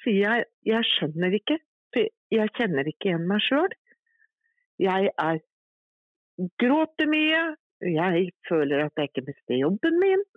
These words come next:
Jeg har tretten, fjorten, femten i blodsukker, og så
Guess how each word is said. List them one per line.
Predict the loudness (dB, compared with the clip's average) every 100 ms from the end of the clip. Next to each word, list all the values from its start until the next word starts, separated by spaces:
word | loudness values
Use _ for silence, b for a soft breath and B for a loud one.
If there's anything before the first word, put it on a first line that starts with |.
| b b b b b b _
Jeg | -2 0 0 0 -4 -4
har | -2 -2 -4 -8
tretten, | -2 -2 -4 _ -4 -2
fjorten, | 0 -2 -4 -4 -4 -2
femten | 0 0 0 -2 -4
i | 0
blodsukker, | 0 0 -2 -4 -2 -2 -2 B B -4
og | -2 -2
så | -2